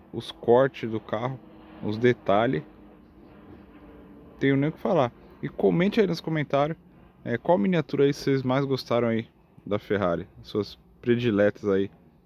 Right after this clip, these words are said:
aqui da minha coleção. Olha que top.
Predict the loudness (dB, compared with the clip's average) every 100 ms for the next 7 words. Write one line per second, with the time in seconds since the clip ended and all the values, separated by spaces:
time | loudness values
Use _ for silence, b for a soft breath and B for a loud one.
0 | _ _ _ _ _ -20 -12 -4 2 2
1 | 2 -2 -2 -4 -2 -2 -2 -6 -10 -10
2 | _ _ _ _ _ _ _ _ _ _
3 | _ _ _ _ _ _ _ _ _ _
4 | _ _ _ _ _ _ -6 -4 -4 -6
5 | -4 -2 -2